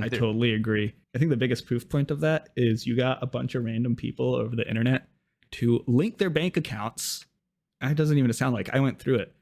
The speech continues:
Speaker 1: A very
Speaker 2: Shaky.
Speaker 1: unsure experience.
Speaker 2: Yeah, it wasn't great. I'm not proud of it.
Speaker 1: <laughs> Oh, no, no, you are proud of it 'cause it got the job done. And that's what matters, right? A lot of the very early steps of a company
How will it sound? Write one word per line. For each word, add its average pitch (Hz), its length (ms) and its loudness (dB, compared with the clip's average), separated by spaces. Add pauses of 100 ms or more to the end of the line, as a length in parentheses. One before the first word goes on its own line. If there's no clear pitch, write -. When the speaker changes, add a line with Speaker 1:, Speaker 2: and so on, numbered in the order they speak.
(280)
Speaker 1:
A 165 80 2
very 240 760 2 (500)
Speaker 2:
Shaky. - 240 0
Speaker 1:
unsure 139 340 6
experience. 165 540 2
Speaker 2:
Yeah, 113 200 2
it 117 80 2
wasn't 139 280 2
great. 113 320 2
I'm 127 80 4
not 135 180 4
proud 110 200 2
of 110 80 -4
it. 110 240 -4
Speaker 1:
<laughs> - 40 -6
Oh, 311 60 0
no, 494 120 4
no, 480 80 4
you 175 160 4
are 233 140 -2
proud 160 240 0
of 143 80 -4
it 180 100 -2
'cause 170 160 2
it 180 60 2
got 170 260 -2
the 160 80 2
job 131 400 0
done. 98 240 -2
And 135 140 2
that's 175 200 0
what 202 140 0
matters, 113 460 -2
right? 120 240 0 (320)
A 123 100 0
lot 151 460 2
of 131 640 0 (480)
the 123 120 2
very 131 500 2
early 110 220 -2
steps - 340 -8
of 107 80 -4
a 104 60 -4
company 120 540 -4